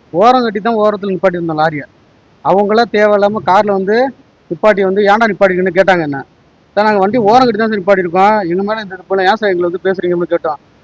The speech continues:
"ஏய், நாங்களே போலீஸ்ரா, என்னடா இப்படி வந்து தெனாவட்டா பேசுறீங்கன்னு?" எங்களை கேட்டாங்க.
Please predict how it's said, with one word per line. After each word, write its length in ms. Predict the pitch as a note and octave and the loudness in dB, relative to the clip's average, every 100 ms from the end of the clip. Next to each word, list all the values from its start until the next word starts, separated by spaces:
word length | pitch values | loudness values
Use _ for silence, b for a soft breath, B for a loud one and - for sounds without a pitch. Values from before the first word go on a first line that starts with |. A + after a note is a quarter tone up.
| _ | _
"ஏய், 100 | A3+ | -2
நாங்களே 340 | A3 G3 A#3+ B3+ - | 2 2 4 0 2
போலீஸ்ரா, 600 | A#3 A#3+ F#3+ F#3 G#3+ G3+ - | 2 2 0 2 4 2 -2
என்னடா 200 | E3 C4 | -4 2
இப்படி 240 | A#3+ F#3+ G#3 | 0 0 -6
வந்து 180 | G3+ F#3+ | -2 0
தெனாவட்டா 280 | A3 G#3 F3+ | 2 0 -2
பேசுறீங்கன்னு?" 420 | F3+ F#3 F#3 E3+ | -4 -4 -4 -4
எங்களை 120 | E3 | -4
கேட்டாங்க. 400 | F3 F3 D3 C#3+ | -4 -4 -4 -6